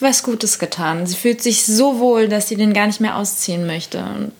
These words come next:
das ist schon schön, als Beraterin diese Momente zu erleben.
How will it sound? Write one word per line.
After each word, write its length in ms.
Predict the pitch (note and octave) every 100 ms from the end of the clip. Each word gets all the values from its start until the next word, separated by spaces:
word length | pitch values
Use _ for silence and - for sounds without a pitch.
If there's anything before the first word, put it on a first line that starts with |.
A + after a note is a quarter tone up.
| _
das 160 | - G#3+
ist 200 | A#3+ -
schon 220 | B3+ A#3+
schön, 340 | A3 B3 A3+ G#3+
als 260 | F3+ F3+
Beraterin 640 | - D#3+ F3 F3 F3 F3 F3
diese 200 | F3+ F3+
Momente 420 | F3+ E3 E3+ F3
zu 180 | - -
erleben. 460 | - E3 F3 F#3